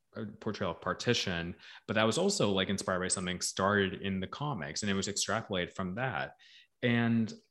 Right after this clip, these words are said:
I just wish that this show, we were talking about, like, you know, s-, things being, like, adaptations and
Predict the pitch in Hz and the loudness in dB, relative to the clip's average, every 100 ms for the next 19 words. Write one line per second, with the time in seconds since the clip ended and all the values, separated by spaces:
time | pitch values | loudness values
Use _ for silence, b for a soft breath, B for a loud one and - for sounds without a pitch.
0 | _ - 117 139 147 - 110 107 - 110 | _ 0 2 2 -2 0 0 2 0 -4
1 | 98 - 101 - - 104 95 92 90 87 | -4 -4 -2 -2 -2 0 2 2 0 -2
2 | - _ - 123 120 - 131 131 107 98 | -8 _ -4 0 0 0 0 0 2 2
3 | 85 92 98 92 90 90 - - 107 101 | 2 -2 -2 -4 -4 -6 -10 -2 0 0
4 | 98 92 90 85 82 90 90 95 92 95 | -2 0 0 -2 -2 -4 -2 -2 -2 -2
5 | 90 92 | -4 -6